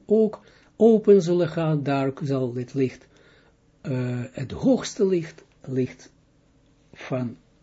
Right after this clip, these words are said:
Keter zal penetreren. Dat is de komst van de Mashiach.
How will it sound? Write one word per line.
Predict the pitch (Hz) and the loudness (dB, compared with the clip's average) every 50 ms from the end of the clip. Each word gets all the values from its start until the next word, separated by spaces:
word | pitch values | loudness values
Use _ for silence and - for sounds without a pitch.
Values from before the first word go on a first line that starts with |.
| _ _ _ | _ _ _
Keter | - - 254 240 240 - 208 196 - - | -2 0 0 0 0 -2 -4 -6 -6 -8
zal | - - 147 151 160 151 143 135 143 - _ _ _ _ _ _ _ _ _ | -10 -6 -4 -2 0 0 -2 -4 -6 -12 _ _ _ _ _ _ _ _ _
penetreren. | - 151 147 143 139 143 139 143 143 139 135 131 147 | 2 4 4 4 4 2 2 2 4 4 4 2 0
Dat | 226 214 - | -2 -6 -6
is | 151 120 | -8 -10
de | 110 123 - | -10 -10 -4
komst | - 196 190 190 175 - | -2 0 0 0 -2 -6
van | - - 151 | -8 -8 -8
de | 127 - - | -8 -8 -10
Mashiach. | - - - - - - - - - - - - | -12 -12 -14 -14 -14 -16 -18 -20 -20 -20 -20 -20